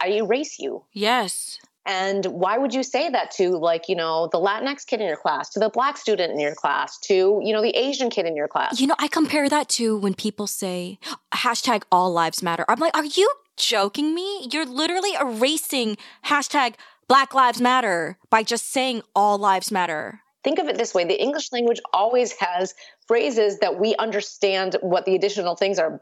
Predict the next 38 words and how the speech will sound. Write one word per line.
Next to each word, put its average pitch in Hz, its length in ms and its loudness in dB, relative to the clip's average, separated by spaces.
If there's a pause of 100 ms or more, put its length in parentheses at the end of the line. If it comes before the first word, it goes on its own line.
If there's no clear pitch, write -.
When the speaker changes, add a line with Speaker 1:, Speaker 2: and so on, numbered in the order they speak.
Speaker 1:
Black 202 320 0
Lives 233 300 0
Matter 190 280 0
also. 165 520 -2 (240)
Black 214 180 2
Lives 226 220 0
Matter 190 240 -2
too. 165 260 -2 (200)
That's 233 160 -2
what 285 80 -2
that 233 160 0
phrase 226 200 0
is 208 140 -6
saying. - 220 -8 (260)
That - 160 0
phrase 269 240 0
is 254 140 0
saying, 208 400 0 (420)
for 214 160 2
too 285 240 0
long, 240 500 0
this 196 140 0
country 233 320 -2
was 202 140 2
literally 226 420 2
built 180 240 0
on 165 80 -2
the 156 80 -2
genocide 175 400 0
of 247 80 -2
Native 233 220 0
Americans 180 560 0
and 170 100 0
on 170 220 0
the 175 80 2
backs 165 240 -4
of 190 80 0
enslaved 170 500 -2